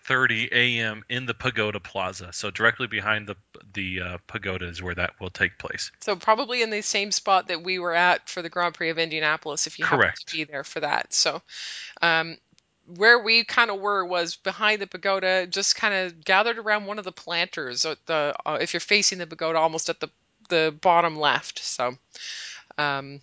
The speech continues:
Speaker 2: yeah, looking forward to seeing a whole bunch of great IndyCar fans this weekend and, uh, great race. And, you know, it's the Indianapolis five hundred. How can it not be awesome?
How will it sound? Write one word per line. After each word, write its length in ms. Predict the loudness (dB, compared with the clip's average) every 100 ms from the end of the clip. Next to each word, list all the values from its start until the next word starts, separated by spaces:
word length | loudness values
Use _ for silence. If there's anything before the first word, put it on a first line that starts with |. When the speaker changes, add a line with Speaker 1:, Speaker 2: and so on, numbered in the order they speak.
| _ 4
Speaker 2:
yeah, 280 | 6 6 2
looking 220 | -4 -2
forward 240 | -2 -2 0
to 60 |
seeing 340 | 0 0 0 -2
a 80 |
whole 300 | -4 0 2
bunch 280 | 4 2 4
of 240 | 2 0 2
great 400 | 6 6 2 -2
IndyCar 420 | -2 0 2 2 4
fans 300 | 4 4 2
this 180 | 0 0
weekend 520 | 2 6 6 4 0
and, 320 | -4 -4 0
uh, 240 | 4 4
great 300 | 4 4 4 4
race. 480 | 2 2 2 2
And, 260 | 0 -6 -12 -14 -14 -12 -14 -8
you 80 | 0
know, 240 | 2 2 -2 _
it's 160 | -2 2
the 140 | 6
Indianapolis 560 | 6 8 6 4 0 2
five 180 | 2 4
hundred. 400 | 0 0 -4 -6 _ _ _ _ _ _ _
How 180 | -2 0
can 120 | 0
it 120 | -2
not 180 | -2 -2
be 140 | -2 -2
awesome? 440 | -2 -2 -6